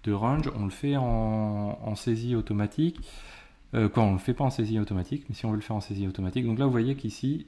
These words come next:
si je, désormais, en haut, j'ai la possibilité d'afficher les annotations et les alertes, ou de pas les afficher, euh, et avec le tags prod ou pas le tags prod. Euh, donc désormais, maintenant, si je veux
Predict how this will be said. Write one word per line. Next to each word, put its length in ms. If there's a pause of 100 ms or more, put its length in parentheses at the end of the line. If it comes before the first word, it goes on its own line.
si 240
je, 440
désormais, 540
en 120
haut, 280 (340)
j'ai 180
la 100
possibilité 600
d'afficher 460
les 200
annotations 480
et 40
les 120
alertes, 420 (360)
ou 100
de 140
pas 140
les 180
afficher, 480 (840)
euh, 420 (100)
et 280
avec 320
le 80
tags 300 (260)
prod 300 (120)
ou 60
pas 160
le 100
tags 140 (160)
prod. 160 (1120)
Euh, 560
donc 220
désormais, 460
maintenant, 340
si 220
je 100
veux 240